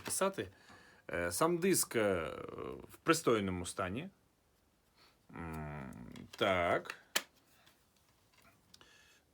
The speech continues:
Це у нас який рік? Дві тисячі перший рік. Дві тисячі, двохтисячний рік, двотисячний, дві тисячі перший, да?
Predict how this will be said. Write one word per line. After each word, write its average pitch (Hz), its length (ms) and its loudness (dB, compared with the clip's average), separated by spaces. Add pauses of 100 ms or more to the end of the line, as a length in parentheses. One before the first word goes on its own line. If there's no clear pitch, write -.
(120)
Це 98 120 -8
у 95 40 -6
нас 95 180 -8
який 151 240 -8
рік? 170 220 -8
Дві 113 160 -8
тисячі - 380 -6
перший 143 400 -2
рік. 95 300 -10
Дві 110 120 -10
тисячі, 123 300 -4
двохтисячний 110 760 -4
рік, 185 260 -2
двотисячний, 120 640 -6
дві 101 100 -6
тисячі - 260 -8
перший, - 420 -8
да? 123 180 -4